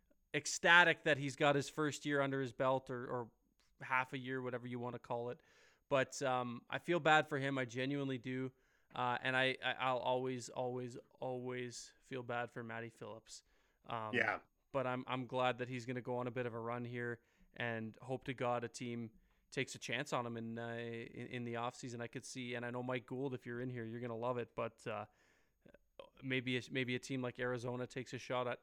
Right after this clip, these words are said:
Speaker 1: at him and he could be a regular N H L er. By the way, Gino DePauli in here, uh, Medicine Hat Tigers, uh, play-by-play guy, former Okotoks Oilers, says, uh, "Med Hat loves P K."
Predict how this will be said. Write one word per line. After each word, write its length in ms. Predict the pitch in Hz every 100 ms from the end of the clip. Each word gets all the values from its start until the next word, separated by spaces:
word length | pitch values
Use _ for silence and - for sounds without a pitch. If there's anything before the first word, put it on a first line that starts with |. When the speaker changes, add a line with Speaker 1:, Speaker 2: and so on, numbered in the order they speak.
| 131
Speaker 1:
at 140 | 120
him 260 | 127 123 135
and 100 | 123
he 80 |
could 200 | 117 120
be 140 | 110 120
a 60 |
regular 380 | 117 120 120 117
N 80 | 117
H 180 | 117 -
L 100 | 123
er. 60 |
By 180 | 113 185
the 80 | 160
way, 160 | 143 139
Gino 240 | 131 180
DePauli 440 | 127 - 135 143 120
in 80 |
here, 260 | 120 120 131
uh, 180 | 123 117
Medicine 320 | 147 190 147
Hat 200 | 131 120
Tigers, 600 | - 139 147 135 123 - - - - -
uh, 160 | 123 120
play-by-play 580 | - 139 127 117 135 123
guy, 180 | 123
former 460 | 120 143 139 131 127
Okotoks 460 | 127 - 127 117 135
Oilers, 360 | 127 127 123
says, 320 | - 120 117 120
uh, 120 | 113
"Med 200 | 135 175
Hat 220 | 165 165
loves 240 | 156 143
P 200 | - 180
K." 300 | 175 165 196